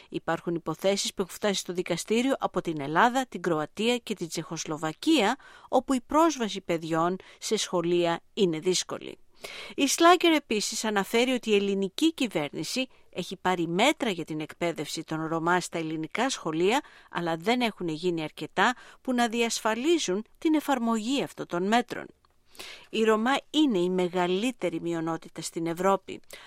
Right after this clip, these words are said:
Ανέρχονται στα δώδεκα εκατομμύρια.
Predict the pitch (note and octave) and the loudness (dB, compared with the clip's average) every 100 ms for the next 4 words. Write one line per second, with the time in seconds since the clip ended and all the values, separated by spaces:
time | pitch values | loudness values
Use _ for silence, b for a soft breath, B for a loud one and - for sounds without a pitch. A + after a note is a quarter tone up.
0 | - G3+ A3 B3+ - D4+ C4+ - G3+ D#3+ | -4 0 2 0 -2 -4 -2 -2 -2 0
1 | E3+ D#3+ D#3 D#3 D#3+ D#3+ E3+ F3 G3 F3 | -2 -2 -6 -8 -8 -6 0 4 4 2
2 | F#2 | -4